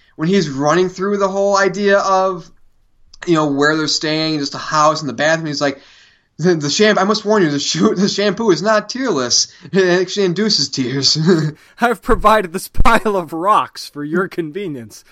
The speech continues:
Speaker 1: Right.
Speaker 2: <laughs>
Speaker 1: And part of me was like, how much of this was, you know, ad-libbed by Neil Patrick Harris? And a friend of mine, actually, she,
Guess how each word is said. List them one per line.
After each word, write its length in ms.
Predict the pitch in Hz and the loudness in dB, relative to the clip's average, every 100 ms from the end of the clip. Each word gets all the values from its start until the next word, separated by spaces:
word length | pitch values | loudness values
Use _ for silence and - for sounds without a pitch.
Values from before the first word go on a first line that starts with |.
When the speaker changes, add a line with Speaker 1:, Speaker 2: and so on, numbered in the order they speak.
| _ | _
Speaker 1:
Right. 380 | - 196 220 131 | -2 2 4 2
Speaker 2:
<laughs> 160 | 214 196 214 208 208 196 | -2 -2 -4 -2 -2 2
Speaker 1:
And 200 | 226 220 | 2 2
part 260 | 262 349 370 | 2 2 2
of 60 | |
me 140 | 339 294 | -2 -4
was 180 | 233 214 | -6 0
like, 380 | 220 196 180 _ _ _ | 0 0 -4 _ _ _
how 220 | - 254 | -6 -4
much 240 | 277 269 240 | -2 -4 -6
of 160 | 185 | -6
this 240 | 214 208 190 | -4 -4 -4
was, 680 | 185 165 156 139 - - _ _ | -2 -2 -2 -4 -6 -10 _ _
you 100 | 170 | -2
know, 580 | 156 143 135 123 127 - _ | 2 2 2 0 -4 -8 _
ad-libbed 500 | 151 208 196 165 135 | 0 2 2 -2 -2
by 200 | 123 131 | 0 0
Neil 220 | 131 135 135 | 0 -4 -4
Patrick 300 | 147 135 127 | -6 -8 -8
Harris? 400 | 208 254 151 151 | -2 0 -2 -2
And 80 | |
a 100 | 135 | -4
friend 240 | 156 175 170 | -2 -2 0
of 60 | |
mine, 240 | 151 143 135 | 2 2 2
actually, 400 | 131 131 131 127 | 0 -2 -4 -4
she, 400 | 123 123 117 | -4 -4 -4